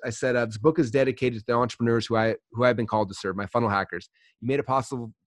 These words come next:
possible for me to do a work that interests me and that I feel is meaningful and worthwhile. This book in the Secrets,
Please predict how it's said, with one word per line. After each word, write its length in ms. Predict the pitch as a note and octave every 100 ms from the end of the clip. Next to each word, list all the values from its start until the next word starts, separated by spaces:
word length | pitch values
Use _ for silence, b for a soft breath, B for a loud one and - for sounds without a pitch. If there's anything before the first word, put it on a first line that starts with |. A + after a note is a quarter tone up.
| -
possible 360 | C3+ - C3
for 120 | B2 A#2+
me 80 |
to 80 | A#2
do 100 | A2+
a 40 | G#2
work 260 | A2+ A2
that 100 | A2+
interests 300 | C3 - C#3
me 140 | B2+ B2+
and 80 | A#2
that 80 |
I 60 | G#2
feel 140 | A#2
is 100 | G#2+
meaningful 400 | G#2+ A#2+ A2+ A#2
and 80 | G#2+
worthwhile. 460 | G#2+ G#2 G2+ F2+ E2+ b b -
This 120 | A#2+
book 320 | - B2+ D3
in 140 | C#3 B2+
the 100 | A2+
Secrets, 460 | - A#2+ A#2+ -